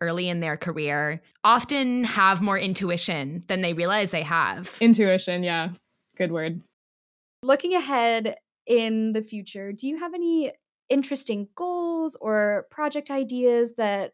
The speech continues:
Speaker 3: you're really excited about trying?
Speaker 2: Work-wise, personal life-wise?
Speaker 3: Yeah,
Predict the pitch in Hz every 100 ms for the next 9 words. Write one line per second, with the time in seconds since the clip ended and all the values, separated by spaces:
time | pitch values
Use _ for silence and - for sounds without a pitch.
0 | _ - 226 220 220 220 208 202 - 196
1 | 196 196 180 180 185 175 - - - 214
2 | 190 165 156 240 - _ _ - 220 240
3 | 302 302 311 302 - - 247 240 269 277
4 | 294 294 302 320 320 494 214